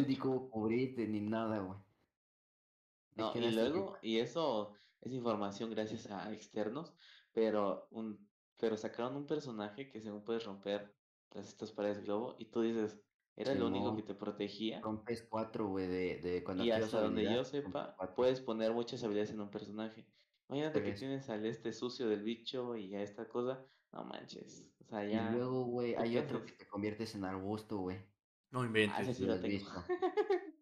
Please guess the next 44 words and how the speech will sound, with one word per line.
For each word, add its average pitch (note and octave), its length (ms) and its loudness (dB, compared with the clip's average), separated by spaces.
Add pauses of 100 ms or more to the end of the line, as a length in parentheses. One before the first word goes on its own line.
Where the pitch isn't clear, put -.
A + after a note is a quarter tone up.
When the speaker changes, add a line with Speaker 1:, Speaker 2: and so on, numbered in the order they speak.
(120)
Speaker 1:
Ajá, - 200 -8
yo, G#2 160 2
yo G2 220 2
ese G#2+ 160 0
lo F#2+ 120 0
tengo, G#2 220 0
es F#2+ 60 -4
con G2 120 -2
el F2 100 0
que F2 100 -4
siempre F#2 260 -2
juego. G2 400 -2 (300)
Cuando, A#2 220 6 (220)
o - 60 -2
sea, - 140 12
tú A#4+ 140 12
estás - 460 10
en - 140 2
un A#2+ 80 4
Speaker 3:
<laughs> B2 80 2
Speaker 1:
uno B2+ 100 2
versus G#2+ 340 0
uno, G2+ 220 0
te G2+ 80 -2
está A#2 140 0
disparando, A2+ 680 -2
le G#2 120 2
aprietas C#3 400 0
ese, D#3+ 180 -2
güey, G3 160 -4 (640)
y A#2+ 160 2
de A2 180 0
repente A#2 360 0
el E3+ 60 6
Speaker 2:
¡Pum! - 140 8
Speaker 1:
autoapuntado, G#2 680 -2
por G#2 120 0
así G2 200 -2
decirlo, A#2 340 -2
deja A2 200 0
de A2 100 4
Speaker 2:
Sí. A#2 60 2
Speaker 1:
servir, G2 320 0
güey. F#2 120 -2